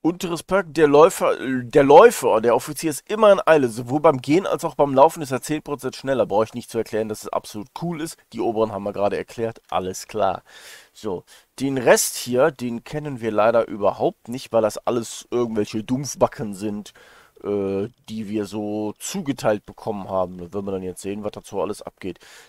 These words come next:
Der Rest von denen hier, die bleiben einsatzbereit an Land. Die gehören mit zur Mannschaft, aber sie sind nicht auf der Fahrt mit dabei. Gut. Einsatztrupps. Einsatztrupps.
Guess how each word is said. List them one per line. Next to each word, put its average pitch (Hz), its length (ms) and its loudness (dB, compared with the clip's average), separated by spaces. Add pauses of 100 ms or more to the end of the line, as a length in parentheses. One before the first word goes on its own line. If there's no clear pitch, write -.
Der 117 100 0
Rest 185 220 0
von 143 200 -2
denen 127 280 -2
hier, 151 260 -2
die 117 160 -10
bleiben 123 320 4
einsatzbereit 123 760 -2
an 107 200 0
Land. 160 540 0
Die 113 200 -12
gehören 170 440 2
mit 175 160 -4
zur 147 160 -6
Mannschaft, 156 460 -2
aber 113 200 0
sie 113 80 -8
sind 117 200 -12
nicht - 180 -8
auf - 100 -4
der 113 120 -8
Fahrt - 280 -10
mit 92 160 -14
dabei. 80 320 -8 (1500)
Gut. - 340 0 (440)
Einsatztrupps. - 1120 -8 (1600)
Einsatztrupps. - 1040 -14